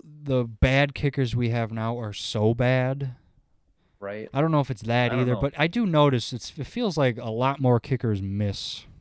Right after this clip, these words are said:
Speaker 2: Like, nothing's
Speaker 1: now.
Speaker 2: automatic, you know?
Speaker 1: Yeah, nothing is anymore. It used to be just like, "All right, well, the game's over."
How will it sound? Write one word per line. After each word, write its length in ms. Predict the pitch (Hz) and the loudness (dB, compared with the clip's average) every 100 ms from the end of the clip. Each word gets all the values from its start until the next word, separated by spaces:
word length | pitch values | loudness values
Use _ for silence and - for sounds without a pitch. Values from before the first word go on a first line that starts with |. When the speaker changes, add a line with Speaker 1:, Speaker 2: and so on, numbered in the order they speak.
| _ | _
Speaker 2:
Like, 160 | 139 131 | -6 -6
nothing's 460 | 120 117 196 143 123 | -4 -2 -2 -4 -2
Speaker 1:
now. 80 | |
Speaker 2:
automatic, 600 | 101 98 82 85 104 127 - | -2 -2 -6 -8 -8 -10 -14
you 100 | 127 | -10
know? 180 | 131 139 | -8 -2
Speaker 1:
Yeah, 120 | 135 | 0
nothing 500 | 110 120 147 - 123 | 0 0 0 -2 -4
is 200 | 110 101 | -2 -4
anymore. 460 | 101 98 98 98 101 | -8 -10 -12 -10 -10
It 60 | 135 | -4
used 220 | 156 - | -4 -4
to 60 | 135 | 0
be 140 | 131 | 0
just 160 | 120 113 | 0 -4
like, 140 | 113 | -6
"All 80 | 113 | -4
right, 160 | 110 | -4
well, 140 | 107 110 | -4 -6
the 80 | 104 | -4
game's 260 | 113 107 | -4 -4
over." 320 | 107 101 101 | -4 -4 -8